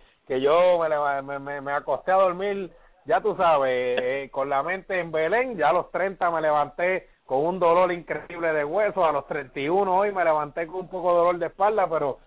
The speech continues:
dándole gracias a Dios, de verdad, por las oportunidades que me ha dado en la vida, por la gente como tú, ¿no? Que me ha dado, que me ha dado la oportunidad de conocer y realmente, pues,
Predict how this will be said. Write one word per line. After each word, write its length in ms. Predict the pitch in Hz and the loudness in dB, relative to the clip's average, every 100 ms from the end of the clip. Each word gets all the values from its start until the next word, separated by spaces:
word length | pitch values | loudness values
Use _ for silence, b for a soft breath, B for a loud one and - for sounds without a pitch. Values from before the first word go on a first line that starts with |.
| b | b
dándole 380 | - 170 208 214 | -2 0 2 2
gracias 360 | 208 208 214 196 | 2 0 0 0
a 60 | 165 | 0
Dios, 280 | 165 190 | 0 -4
de 80 | 151 | -2
verdad, 300 | 143 139 165 | -4 0 0
por 100 | 165 | 0
las 100 | 151 | -2
oportunidades 680 | 143 139 - 131 131 147 165 | -2 -6 -10 -10 -4 -4 -4
que 100 | 156 | -8
me 120 | 151 | -8
ha 20 | |
dado 200 | 147 151 | -4 -4
en 100 | 151 | -2
la 120 | 143 139 | -2 -2
vida, 400 | 175 175 147 - _ _ - | -2 0 0 0 _ _ -6
por 100 | 131 | -4
la 140 | 135 | -2
gente 260 | 156 170 175 | -4 -4 -4
como 340 | 170 151 139 | -4 -2 -4
tú, 300 | 180 233 339 _ _ _ | -4 -6 -6 _ _ _
¿no? 240 | 135 233 | 0 0
Que 160 | 226 147 | 0 -2
me 80 | 139 | 0
ha 80 | |
dado, 580 | 143 156 160 160 160 151 | 2 4 4 4 2 0
que 100 | - | -2
me 100 | 135 | -2
ha 40 | 139 | 2
dado 180 | 147 156 | 4 4
la 60 | |
oportunidad 540 | 156 156 - 151 151 147 | 2 -4 -6 -4 0 0
de 120 | 135 | -2
conocer 480 | 135 131 - 190 185 | -8 -10 -4 -4 -2
y 240 | 165 135 | -4 -6
realmente, 600 | 117 135 139 156 151 165 | -4 -2 -2 -4 -6 -6
pues, 300 | 143 151 135 | 0 0 0